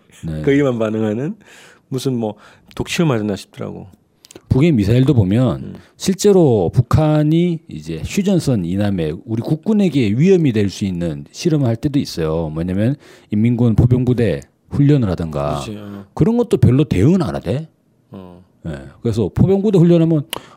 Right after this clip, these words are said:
Speaker 1: "아, 뭐 인민군의 상투적인 훈련 충분히 제압할 수 있다." 이렇게
Speaker 2: 뭐
Speaker 1: 하고
Speaker 2: 예정된
Speaker 1: 있는데,
Speaker 2: 전-, 정기 훈련이다.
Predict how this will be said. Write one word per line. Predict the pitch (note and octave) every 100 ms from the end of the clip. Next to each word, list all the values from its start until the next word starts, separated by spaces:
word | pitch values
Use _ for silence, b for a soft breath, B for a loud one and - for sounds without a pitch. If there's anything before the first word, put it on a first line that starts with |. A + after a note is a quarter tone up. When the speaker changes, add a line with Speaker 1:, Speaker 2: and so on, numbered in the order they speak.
| -
Speaker 1:
"아, | D#3+
뭐 | E3+ F3+
인민군의 | B2+ C3 D3 F#3+ F3 C#3+
상투적인 | F#3 F#3 F3 E3
훈련 | C3 D3+ E3+ B2+ C3+ A#2 -
충분히 | - G#3+ G3+
제압할 | D#3+ C3+ C#3+ -
수 | D#3 D3+
있다." | - A#2 G#2+
이렇게 | F3+ F#3+
Speaker 2:
뭐 | D#3+
Speaker 1:
하고 | -
Speaker 2:
예정된 | D3 D#3+ D#3+
Speaker 1:
있는데, | - C3+
Speaker 2:
전-, |
정기 | C3+ C3 C#3+
훈련이다. | C3+ C#3 C3+ A2